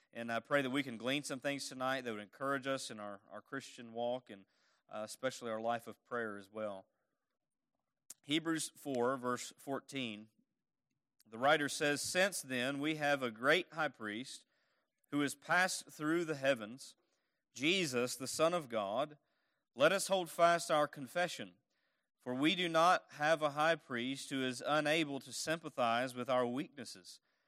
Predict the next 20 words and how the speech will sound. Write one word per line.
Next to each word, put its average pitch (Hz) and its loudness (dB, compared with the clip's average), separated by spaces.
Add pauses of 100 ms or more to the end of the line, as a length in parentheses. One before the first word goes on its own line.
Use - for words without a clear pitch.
(420)
but 139 0
one 180 6
who 170 0
in 143 0
every 190 2
respect 151 2
has 139 -2
been 139 -4
tempted 143 -6
as 127 -8
we 151 -2
are, 92 -4 (540)
yet 165 4
without 185 2
sin. 151 -6 (760)
Let 185 8
us 180 8
then 151 2
with 131 -2
confidence 147 -2